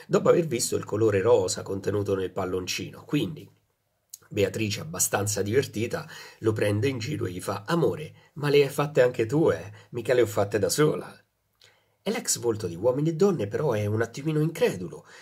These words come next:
e dice: "Cioè, aspetta, eh, tre femmine? Altri anni di Frozen in pratica, altri anni di Cenerentola, avremo sicuramente tanti vestiti da darle."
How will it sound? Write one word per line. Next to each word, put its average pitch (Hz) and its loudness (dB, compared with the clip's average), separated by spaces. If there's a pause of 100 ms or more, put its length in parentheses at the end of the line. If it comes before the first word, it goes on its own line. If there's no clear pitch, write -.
e 110 -6
dice: 104 -4 (260)
"Cioè, - -4
aspetta, 98 -4
eh, 107 2 (260)
tre 147 0
femmine? 101 -2
Altri - 0
anni 147 4
di 135 -2
Frozen 131 4
in 104 2
pratica, 101 -2 (200)
altri 160 4
anni 170 4
di 143 -2
Cenerentola, 160 4 (220)
avremo 113 0
sicuramente 104 -2
tanti 104 -4
vestiti 98 -2
da 98 0
darle." - 0